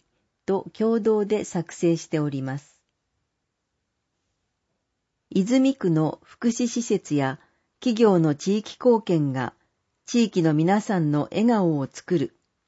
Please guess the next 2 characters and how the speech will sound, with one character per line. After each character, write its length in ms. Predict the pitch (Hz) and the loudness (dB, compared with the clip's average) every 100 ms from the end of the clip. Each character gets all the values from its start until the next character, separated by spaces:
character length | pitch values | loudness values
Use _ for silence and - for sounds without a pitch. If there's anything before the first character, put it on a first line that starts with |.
| _ _ _ _ _ _ _ _ _ _ _ _ _ _ _ _ _ - | _ _ _ _ _ _ _ _ _ _ _ _ _ _ _ _ _ -4
泉 440 | 175 214 226 233 | -2 2 2 0
区 300 | - 160 | 0 -2